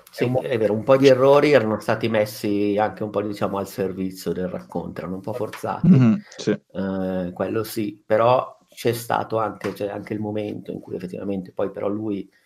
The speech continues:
Speaker 1: in questo caso facevano gioco al personaggio, lo costruivano, lo caratterizzavano, secondo me lo ha arricchito molto e sul finale ci stava proprio.
Speaker 2: E Peter
Speaker 1: Quindi, diciamo,
Speaker 2: Dinklage
Speaker 1: forse il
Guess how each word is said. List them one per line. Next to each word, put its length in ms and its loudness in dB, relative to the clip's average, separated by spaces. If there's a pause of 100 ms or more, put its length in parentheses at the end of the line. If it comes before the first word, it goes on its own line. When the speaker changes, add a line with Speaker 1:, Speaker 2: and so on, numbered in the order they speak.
(360)
Speaker 1:
in 140 -20
questo 140 -14
caso 200 -2
facevano 360 -4
gioco 240 -2
al 100 -6
personaggio, 720 -4
lo 100 -6
costruivano, 960 -6
lo 80 -8
caratterizzavano, 760 -8
secondo 260 -12
me 40 -4
lo 100 -4
ha 40 -2
arricchito 420 -8
molto 360 -12
e 20 -16
sul 160 -10
finale 320 -8 (520)
ci 140 -12
stava 320 0
proprio. 520 -6
Speaker 2:
E 140 -12
Peter 260 4
Speaker 1:
Quindi, 180 -4
diciamo, 180 -10
Speaker 2:
Dinklage 260 2
Speaker 1:
forse 200 2
il 80 -12